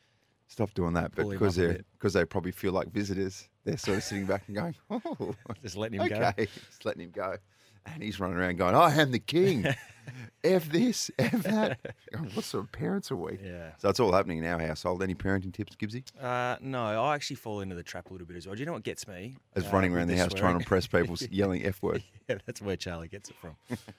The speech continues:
Speaker 2: Uh, he's in the car listening to music
Speaker 1: Yeah.
Speaker 2: and expletives come on in songs that I like to listen to,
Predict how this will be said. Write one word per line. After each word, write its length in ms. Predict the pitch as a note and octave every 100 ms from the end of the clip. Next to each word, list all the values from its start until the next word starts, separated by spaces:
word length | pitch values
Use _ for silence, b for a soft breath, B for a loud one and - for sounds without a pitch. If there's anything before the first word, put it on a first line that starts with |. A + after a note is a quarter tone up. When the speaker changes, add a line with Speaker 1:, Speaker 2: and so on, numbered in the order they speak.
| _ -
Speaker 2:
Uh, 300 | G#2+ G#2+ A2
he's 140 | B2+
in 80 | D#3+
the 40 | E3
car 460 | - A#2 G#2+ C#2+ -
listening 320 | A#2 - B2+ A#2
to 200 | - F2+
music 560 | F#2+ G#2+ E2+ - _ - -
Speaker 1:
Yeah. 160 | F2+ D#2+
Speaker 2:
and 120 | G2
expletives 560 | F#2+ - G2+ F#2+ F#2 -
come 200 | G2+ F#2+
on 300 | F#2 F2 E2+ - _ _ -
in 100 | F2+
songs 360 | - A2 A#2+
that 120 | G#2+ G2+
I 20 |
like 220 | G2+ A2 -
to 80 |
listen 240 | B2+ - C#3+
to, 220 | G2+ D2